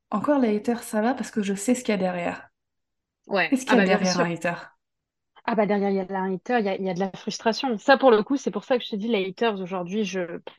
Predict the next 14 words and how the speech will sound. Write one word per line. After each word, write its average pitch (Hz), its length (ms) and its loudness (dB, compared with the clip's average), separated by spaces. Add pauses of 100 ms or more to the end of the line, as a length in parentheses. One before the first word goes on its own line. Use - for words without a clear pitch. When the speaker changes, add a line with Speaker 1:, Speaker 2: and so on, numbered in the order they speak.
(140)
Speaker 2:
je, 170 340 -4
je, 185 160 -4 (100)
je 170 160 -4
passe 214 400 2
outre. 233 380 2 (380)
Quoique, 403 260 10
j'ai 254 220 8
eu 349 120 8
un, 226 440 4
j'ai 202 120 0
eu 302 40 4
un 262 100 4
bad 196 180 2
buzz, 196 200 -2